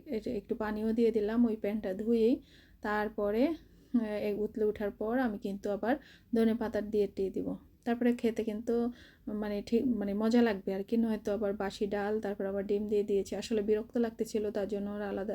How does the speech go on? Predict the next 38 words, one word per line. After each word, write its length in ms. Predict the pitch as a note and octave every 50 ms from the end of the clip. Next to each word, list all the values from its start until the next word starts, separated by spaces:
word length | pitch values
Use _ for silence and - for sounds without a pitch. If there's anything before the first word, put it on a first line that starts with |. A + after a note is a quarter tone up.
| - -
ওর 140 | - G3 G3
জন্য 180 | G3 G#3 G3+ G3+ G#3
আর 100 | G3+ G3+
আলাদা 280 | G3 F#3+ F#3+ F#3+ G3
করে 200 | F#3+ - G#3 G3+
কিছু 200 | G3 - A#3+ - A3+
রান্না 260 | G#3+ G#3+ F#3+ F#3+ F#3 F#3
করি 220 | - - - F#3+
নাই 180 | - F#3+ F#3+ - -
আর 120 | B3+ C4+ C#4
কি। 120 | - - - - - - - - - - - - _
তো 80 | - B3+
এই 120 | A#3+ A#3+ A#3+
তো 120 | A#3+ B3 B3
আমার 260 | B3 A#3+ A#3 A3+ A3+ A3+
তরকারিটা 420 | A3+ A3+ A3+ A#3 A3+ A3+ A3+ A3
হয়ে 200 | A3 A3+ A3+ A3+
গেছে, 220 | A3+ A3+ A3 A3+ B3 B3
এবার 180 | A#3+ A3 G#3 G3+
নামিয়ে 320 | G3+ G3+ G3 G#3+ A3 A3+
নেব। 180 | A3+ A3 G#3 G#3+ A3 A3
আর 80 | A3 G#3+
একটু 160 | G#3+ - G#3+
ঝোল 260 | G#3+ - - A3+ A3 A3
টানানোর 400 | A3 A3+ A3 A3 G#3+ A3 A3 G#3+
জন্য 200 | - A3+ A3+ A3+ A3
অবশ্য 200 | G#3+ G#3 G#3+ - A3+
চুলার 280 | A3 - A#3+ A#3 A3+ A3
উপরে 180 | G#3+ - G#3
রেখে 220 | A3 G#3 G#3+ - A3+
দিয়েছিলাম। 460 | G#3 A3 G#3 G3+ - - G#3 A3 B3+ C#4 - - - - - - - - - - -
আর 180 | G3+ F#3+ G3 F#3+
তারপর 320 | - G#3+ G#3 - - G#3+
হচ্ছে 240 | G#3 G#3 G#3 - A3 G#3+
গিয়ে 160 | A3 A3 G#3
ডালটাও 380 | G#3 G3 G3 G3 G3+ G#3+ G#3 A3
হয়ে 220 | A3 A3+ A3+ A3 G#3+
যাচ্ছে 380 | A3+ G#3+ G3+ - - - B3+